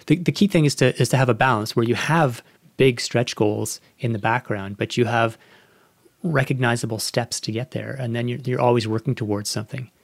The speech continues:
I mean, before we came on the air, right, we, we, uh, you, you were asking me if I have any, any, uh, you know, racing goals coming up. And I mentioned that I have, I am signed up for a marathon in the fall. But for me r-, right now, where I, I'm, I'm keeping in the,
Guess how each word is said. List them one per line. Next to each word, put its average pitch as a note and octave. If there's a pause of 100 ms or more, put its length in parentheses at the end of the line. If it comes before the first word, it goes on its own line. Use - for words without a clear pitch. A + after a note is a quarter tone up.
(120)
I -
mean, C3
before D#3
we E3
came D#3
on C3
the A#2+
air, C#3+
right, C3 (100)
we, D3
we, A#2+
uh, A2 (640)
you, A#2
you B2
were A2+
asking A2+
me A2+
if G#2+
I A2+
have A2
any, G#2+ (540)
any, G#2+ (240)
uh, A2+ (220)
you B2+
know, A#2
racing A2+
goals A2
coming G#2+
up. G#2+
And A2
I A2
mentioned A2
that A2
I -
have, A#2+ (540)
I A#2+
am A2
signed A2
up -
for -
a -
marathon B2
in B1
the B1+
fall. B2 (720)
But A#2
for -
me B2+
r-, C3
right A#2+
now, C3+ (300)
where A#2+
I, -
I'm, - (100)
I'm C3+
keeping C#3
in A#2+
the, A#2